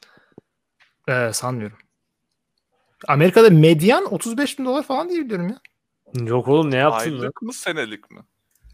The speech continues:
Speaker 1: Bakalım abi.
Speaker 3: Aylık değildir tabii ki.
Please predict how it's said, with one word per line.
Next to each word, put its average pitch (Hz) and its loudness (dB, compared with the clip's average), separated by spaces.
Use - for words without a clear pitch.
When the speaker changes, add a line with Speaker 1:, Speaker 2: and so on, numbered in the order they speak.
Speaker 1:
Bakalım 254 2
abi. 123 -4
Speaker 3:
Aylık 92 -12
değildir 107 -10
tabii - -18
ki. - -20